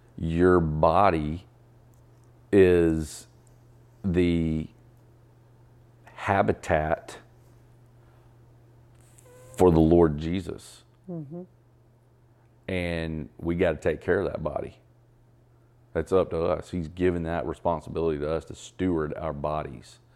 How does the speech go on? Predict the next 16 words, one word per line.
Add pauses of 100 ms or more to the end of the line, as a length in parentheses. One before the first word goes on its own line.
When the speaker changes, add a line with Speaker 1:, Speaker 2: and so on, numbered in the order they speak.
(680)
Speaker 1:
and
to
steward
our
minds
and
to
steward
our
hearts, (880)
because (200)
that's
where
he
abides. (160)
So